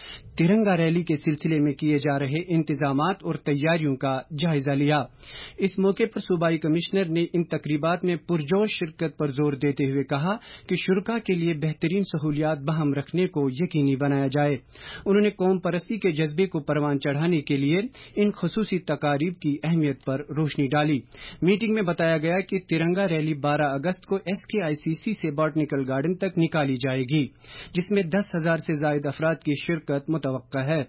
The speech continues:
उन्होंने मुतल्लिका महकमों के अफसरान को यौम आज़ादी के मरकजी मकाम पर बैठने के लिए इंतजामात,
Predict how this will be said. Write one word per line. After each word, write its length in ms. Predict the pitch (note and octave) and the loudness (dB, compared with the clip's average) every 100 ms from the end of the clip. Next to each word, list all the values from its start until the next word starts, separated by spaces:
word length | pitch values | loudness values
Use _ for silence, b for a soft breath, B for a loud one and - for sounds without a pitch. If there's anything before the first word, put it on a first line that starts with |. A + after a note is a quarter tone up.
| B B B B G3 | B B B B 2
उन्होंने 220 | G3+ G#3+ | 4 4
मुतल्लिका 420 | G#3 G#3 G#3+ A3 | 2 0 0 0
महकमों 420 | G#3+ F3+ F#3 G3 | -2 0 0 0
के 140 | F#3+ F3+ | 0 -2
अफसरान 440 | D#3+ E3 D#3 F#3 | -2 -2 0 0
को 180 | F3 D#3 | 0 0
यौम 240 | D3+ D#3 D#3 | 0 2 2
आज़ादी 360 | C#3+ D#3 D#3+ F#3 | 0 0 0 -2
के 100 | E3+ | 0
मरकजी 460 | D3+ C#3+ D#3 C#3+ | 0 0 -2 0
मकाम 360 | D3 C3+ D3 D3+ | 0 0 0 -2
पर 200 | D3+ C3+ | -2 -4
बैठने 400 | B2 C#3+ C#3+ D#3 | -2 -2 0 -2
के 160 | C#3+ C#3 | 0 -2
लिए 280 | B2+ C#3 E3+ | 0 0 0
इंतजामात, 680 | D#3 C3+ C#3 C3+ C3 E3+ - | -2 0 0 0 0 0 -2